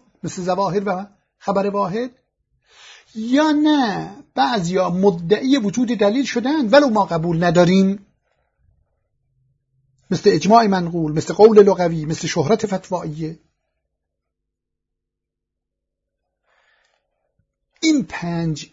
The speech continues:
عنوان رو هر کدوم رو در یک فصلی می‌خوایم بررسی کنیم، لذا پنج فصل رو منتظر باشید که در رابطه با امارات،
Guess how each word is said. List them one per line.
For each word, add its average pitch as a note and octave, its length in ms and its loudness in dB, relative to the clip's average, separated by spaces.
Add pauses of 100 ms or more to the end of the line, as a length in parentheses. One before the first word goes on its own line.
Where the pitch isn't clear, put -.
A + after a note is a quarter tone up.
(100)
عنوان F3 500 -2
رو D3 140 -2
هر A#3+ 240 -6
کدوم A#3 300 -6
رو B3 60 -6
در E3 200 -4
یک C#3+ 100 -6
فصلی A3+ 520 -8
می‌خوایم F3+ 340 -6
بررسی D3+ 440 -8
کنیم، C3+ 440 -8 (380)
لذا E3 220 0
پنج C4 600 -4
فصل A#3 520 -4
رو C4 100 -2
منتظر F3 460 0
باشید G3+ 320 -6
که A#3+ 280 0 (840)
در D3+ 100 2
رابطه D#3 380 0
با C#3+ 380 -2 (520)
امارات، D#3+ 640 4